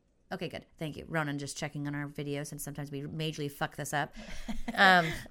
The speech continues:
Speaker 1: she's always wearing v-, like a, like a,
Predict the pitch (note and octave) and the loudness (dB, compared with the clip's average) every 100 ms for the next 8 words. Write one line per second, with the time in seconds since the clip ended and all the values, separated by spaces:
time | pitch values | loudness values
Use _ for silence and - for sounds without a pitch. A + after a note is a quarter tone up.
0 | - - - - - - - - - - | -16 -20 -20 -20 -14 -12 -6 -2 0 8
1 | G#3 B3 C#4+ A#3+ A3+ G#3+ G3+ F#3+ - - | 8 8 6 4 4 4 2 -2 -8 -10
2 | - - - E3 E3+ - F#3 F#3 F3 D#3+ | -12 -14 -10 -8 -6 -2 0 6 8 8
3 | D3 E3 - _ _ _ - - _ E3 | 6 0 -12 _ _ _ -14 -14 _ -4
4 | E3 D3+ D3 C#3+ D3 | 2 4 4 2 0